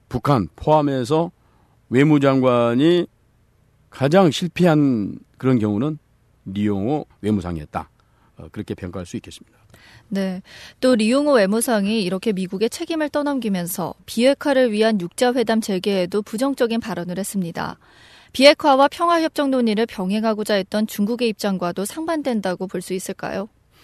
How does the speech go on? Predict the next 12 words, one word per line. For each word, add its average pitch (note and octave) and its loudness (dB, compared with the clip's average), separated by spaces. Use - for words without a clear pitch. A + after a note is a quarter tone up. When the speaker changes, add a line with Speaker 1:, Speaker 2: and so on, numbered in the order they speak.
Speaker 1:
그렇습니다. D#3+ 0
그러니까 E3 2
중국은 G3+ 4
계속해서, F3 4
어, B2+ -4
평화협정과 D3 4
비핵화 C#3 2
문제를 A2 2
병행해서 B2+ 0
처리해야 B2+ -2
된다. F2 -4
Speaker 2:
네. F#3+ -6